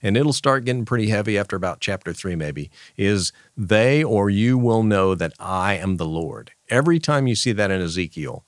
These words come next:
highlight it. You're gonna see a very colorful book. It's in there a lot. So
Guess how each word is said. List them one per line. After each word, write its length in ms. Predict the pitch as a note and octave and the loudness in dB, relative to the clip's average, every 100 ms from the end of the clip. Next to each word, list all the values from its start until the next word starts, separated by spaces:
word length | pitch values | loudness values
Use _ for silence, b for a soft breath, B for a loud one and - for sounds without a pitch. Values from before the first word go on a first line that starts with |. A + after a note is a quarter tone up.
| _ | _
highlight 540 | - G2+ F#2+ D2+ B1+ | -4 0 0 -2 -8
it. 100 | - | -8
You're 180 | G2 G#2+ | -2 -2
gonna 180 | A2 F#2 | 0 -2
see 280 | - G#2+ F2+ | -2 -2 -2
a 80 | E2 | -4
very 520 | E2 G2 A2+ A#2 A#2+ | -4 -2 0 -2 -4
colorful 680 | - C3 A2+ G2 - E2+ - _ | -6 -2 -2 -4 -6 -10 -10 _
book. 340 | F2+ C#2+ - - | -6 -6 -8 -14
It's 160 | - | -12
in 180 | - F#2+ | -4 -2
there 140 | G2 F#2+ | -2 -2
a 80 | |
lot. 260 | F2 C#2+ - | -4 -6 -8
So 200 | F#2 | -8